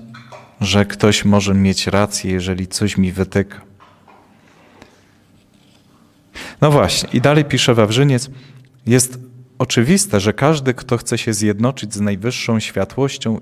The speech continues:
i niestworzoną prawdą, musi poznać samego siebie. A łaski tego poznania Bóg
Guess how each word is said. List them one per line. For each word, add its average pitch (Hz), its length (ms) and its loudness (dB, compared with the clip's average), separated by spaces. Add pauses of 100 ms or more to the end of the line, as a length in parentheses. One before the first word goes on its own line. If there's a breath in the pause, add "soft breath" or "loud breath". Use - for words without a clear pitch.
i 107 140 0
niestworzoną 110 760 -2
prawdą, 113 560 -2
musi 127 480 0
poznać 107 540 -2
samego 98 440 -2
siebie. 92 360 -6 (1120 soft breath)
A 104 100 -4
łaski 110 360 0
tego 101 220 -4
poznania 104 420 0
Bóg 120 340 -2